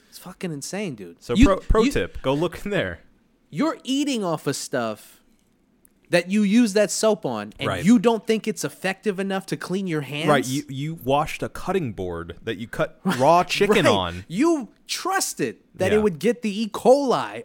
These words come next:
Speaker 1: off of your cutting board
Speaker 2: Right.
Speaker 1: if there was some.
Speaker 2: Yep.
Speaker 1: But you don't think it's effective enough to wash your hands with?
Speaker 2: Right. Or a baby duck.
Speaker 1: What do you, uh, baby ducks.
Speaker 2: Yeah.
Speaker 1: Get all the oil off
Speaker 2: You
Speaker 1: of
Speaker 2: get the
Speaker 1: them.
Speaker 2: oil off
Speaker 1: Get
Speaker 2: the baby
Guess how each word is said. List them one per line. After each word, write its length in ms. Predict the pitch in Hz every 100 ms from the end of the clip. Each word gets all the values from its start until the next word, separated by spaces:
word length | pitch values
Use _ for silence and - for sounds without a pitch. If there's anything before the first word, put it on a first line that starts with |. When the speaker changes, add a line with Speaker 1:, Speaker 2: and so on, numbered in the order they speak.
| -
Speaker 1:
off 260 | 175 196
of 160 | 202 170
your 140 | 180
cutting 340 | 165 208 208 160
board 380 | 131 110 101 95
Speaker 2:
Right. 100 | 160
Speaker 1:
if 100 | 160
there 120 | 180
was 300 | 175 185 190
some. 420 | - 123 98 117 - 107
Speaker 2:
Yep. 240 | 95 - - - _ _ - -
Speaker 1:
But 180 | 175 160
you 100 | 196
don't 180 | 226 196
think 160 | 226 202
it's 160 | 185
effective 500 | 151 - 214 - 208
enough 420 | 196 202 202 - _ _ _
to 100 | -
wash 300 | 160 175 175
your 80 | 165
hands 260 | 160 202 220
with? 160 | 247
Speaker 2:
Right. 140 | - - _ -
Or 200 | 110 120
a 40 |
baby 300 | 113 113 110
duck. 380 | 92 117 - -
Speaker 1:
What 140 | 151 190
do 80 | -
you, 120 | 170 -
uh, 60 | 196 - _ -
baby 260 | 359 381 -
ducks. 380 | 427 370 - 123
Speaker 2:
Yeah. 120 | 151 - - - _ - 370
Speaker 1:
Get 180 | 403 403
all 240 | 381 381
the 60 | 370
oil 400 | - 359 392 381
off 60 | 320
Speaker 2:
You 40 |
Speaker 1:
of 60 | 269
Speaker 2:
get 120 | 208
the 80 | 156
Speaker 1:
them. 80 | 131
Speaker 2:
oil 220 | 143 151
off 100 | 143
Speaker 1:
Get 140 | 415
Speaker 2:
the 60 |
baby 80 | -